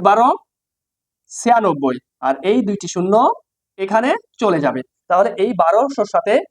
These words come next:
তিন গুণ করলে, তাহলে তিন বারো কত হয়? ছত্রিশ। আর এই যে দুইটা শূন্য দেখতে পাচ্ছ, সেই দুইটা শূন্য এখানে চলে গেল।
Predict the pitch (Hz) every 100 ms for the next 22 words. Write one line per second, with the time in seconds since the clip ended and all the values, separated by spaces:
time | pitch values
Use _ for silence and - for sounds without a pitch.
0 | _ 247 247 196 180 160 131 127 _ 165
1 | 165 247 240 247 254 233 214 160 127 _
2 | _ _ _ _ _ _ _ _ _ _
3 | _ _ _ _ _ _ _ _ _ _
4 | - 233 233 202 156 135 - _ _ _
5 | _ _ _ _ _ _ _ 147 147 -
6 | 202 262 262 208 196 202 202 208 208 226
7 | 233 262 339 - _ _ 175 165 175 175
8 | 165 190 214 269 - _ _ _ 170 165
9 | 147 143 131